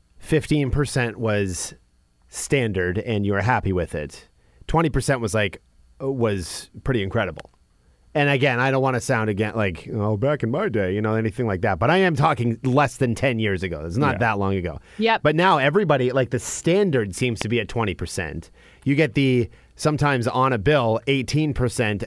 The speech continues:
Speaker 1: automatically added on for large groups and all that sort of thing. Totally agree with that 'cause you don't wanna
Speaker 2: Mm-hmm.
Speaker 1: completely stiff somebody. That sucks.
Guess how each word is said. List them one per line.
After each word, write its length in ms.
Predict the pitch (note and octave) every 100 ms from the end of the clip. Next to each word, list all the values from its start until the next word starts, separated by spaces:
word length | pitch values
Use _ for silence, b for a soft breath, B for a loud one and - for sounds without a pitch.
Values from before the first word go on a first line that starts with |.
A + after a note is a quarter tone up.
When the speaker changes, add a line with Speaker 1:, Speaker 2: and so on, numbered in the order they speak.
| _
Speaker 1:
automatically 680 | C3 B2 A#2 A#2 G2+ - A2+
added 280 | F#2+ F#2 F#2+
on 180 | F#2 G2+
for 160 | A2+
large 240 | A2 G2 E2
groups 240 | G2 F#2
and 80 | G#2
all 60 | G2
that 140 | F#2
sort 100 | G#2+
of 80 | A2+
thing. 100 | C#3
Totally 380 | - G#3+ D#3 C3
agree 200 | A2 G2
with 100 | F2+
that 160 | A#2
'cause 100 | C3+
you 60 | F3+
don't 40 |
wanna 80 | C3+
Speaker 2:
Mm-hmm. 40 | A#2
Speaker 1:
completely 300 | B2 A#2 F#2
stiff 320 | - A#2+ -
somebody. 340 | G#2+ E2+ E2+
That 160 | G#2 G2
sucks. 560 | - G2 F#2 - -